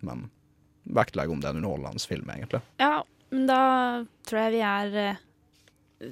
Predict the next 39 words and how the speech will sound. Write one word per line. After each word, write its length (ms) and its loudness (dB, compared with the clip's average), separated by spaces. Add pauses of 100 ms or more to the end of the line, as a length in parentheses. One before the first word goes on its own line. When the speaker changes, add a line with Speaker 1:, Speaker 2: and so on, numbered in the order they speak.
(140)
Speaker 2:
der. 220 6 (180)
Er 180 8
det, 280 2
var 320 4
det 120 0
en 140 0
underholdende 340 0
film? 180 -2 (120)
Hva 520 0 (100)
Speaker 1:
Den 160 8
var 100 10 (100)
veldig 160 6
underholdende. 640 4 (160)
Eh, 360 4
jeg 60 2
s- 360 -4 (460)
Speaker 2:
Gjorde 200 2
den 80 0
det 140 2
den 80 2
skulle? 300 0 (280)
Speaker 1:
Den 160 8
gjorde 160 8
det 80 8
den 100 2
skulle. 300 2 (180)
Eh, 300 6
jeg 100 6
synes 180 4
den 140 4
var 160 8 (260)
veldig, 540 4
veldig, 280 -2
veldig 280 -2
lik, 380 -6 (200)
eh, 300 -6
den 140 -6
første 300 -2
filmen, 400 0